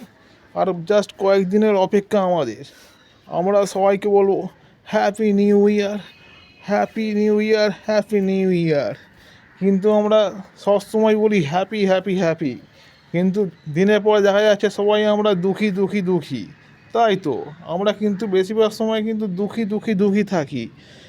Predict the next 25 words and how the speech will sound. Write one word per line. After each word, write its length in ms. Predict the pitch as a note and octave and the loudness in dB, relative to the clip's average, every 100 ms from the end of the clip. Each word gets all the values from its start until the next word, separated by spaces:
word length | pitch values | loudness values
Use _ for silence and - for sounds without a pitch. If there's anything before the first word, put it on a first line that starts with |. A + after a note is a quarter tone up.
| - | -8
কিন্তু 240 | F#3+ G3 G#3 | 0 2 2
মুখে 280 | G3+ A3 | 2 2
বলি, 300 | G#3+ A3 G#3+ | 2 2 2
"হ্যাপি, 380 | E3 G3+ G#3 G#3+ | 2 0 -2 -2
হ্যাপি, 340 | F#3+ G3+ G#3 F#3 | 0 0 0 0
হ্যাপি।" 400 | F3 F3+ E3 A2 - - - - - | 2 0 -2 -6 -12 -20 -20 -16 -6
এটাই 320 | F3 A3 G#3 | -2 0 0
কিন্তু 640 | A3 G#3+ G3 A#3 A#3 - - - - - | 2 0 0 -4 -4 -6 -14 -20 -20 -4
একটা 280 | F#3 F#3+ G#3+ | -2 2 0
প্র্যাকটিক্যাল 800 | G3+ G3 F#3+ - G#3+ A3+ A3 A3 - - - - G#3 - | 0 -2 -2 -6 -2 2 2 0 -8 -20 -20 -10 -10 -6
কমন 340 | G#3 G#3+ A3+ | 0 4 4
ম্যাটার, 580 | G#3 G3+ F#3+ E3 A#2 - C#3 - | 4 2 2 0 -2 -2 -12 -8
এটাই 280 | F3 A3 G3 | 0 2 4
বাস্তব। 640 | F#3 F3+ - D3+ B2 F2 - - - - - - | 2 0 -2 -2 -2 -2 -10 -20 -20 -20 -20 -10
দিন 260 | D#3+ G3 G#3 | -2 2 2
শেষে 280 | G#3+ G#3 A3+ | 2 0 0
দেখা 260 | G3+ G#3+ | 0 2
যাচ্ছে 540 | G#3+ G#3+ G#3+ G3+ A3 G3+ | 0 2 0 0 -2 -2
সব 240 | F#3 F#3+ | -2 -2
মানুষ 420 | G3+ G3+ G#3 G#3 | 0 2 2 0
কিন্তু 500 | - G#3+ G3+ A#3 A3+ - - - | -2 0 0 0 -2 -6 -20 -16
দুঃখী, 600 | D#3+ G#3+ B3 - F#3+ C#3 - - | -6 0 0 2 0 0 -2 2
কেউ 180 | A#3 | 2
সুখী 400 | G#3+ A3 F#3+ A3 | 2 -2 0 2
নয়। 280 | G3+ D#3+ B2+ | 4 4 2